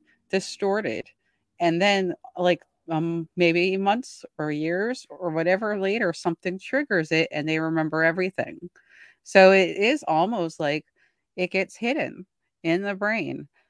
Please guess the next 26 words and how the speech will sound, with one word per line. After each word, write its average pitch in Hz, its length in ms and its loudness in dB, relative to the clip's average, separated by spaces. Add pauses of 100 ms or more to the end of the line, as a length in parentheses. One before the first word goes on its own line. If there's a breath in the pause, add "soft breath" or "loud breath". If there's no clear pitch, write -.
(340 soft breath)
And, 170 220 -2 (300)
um, 156 260 0
my 180 160 -2
understanding 170 680 -4
of 151 260 -4
hypnosis 156 800 -4
is 143 200 -12
that 143 300 0 (120)
with 156 140 -6
hypnosis, 160 600 -6
that's - 260 -4
not 143 180 -2
even 139 420 -4
really 135 300 -4
possible, 139 640 -4
because 147 320 -8
hypnosis 165 560 -4
is 151 180 -6
more 151 260 -2
like 143 260 -4
a 139 460 -2 (140)
in-between 165 680 -4
sleep 160 360 -6
and 135 100 -4
awake 165 420 -6
state. - 640 -6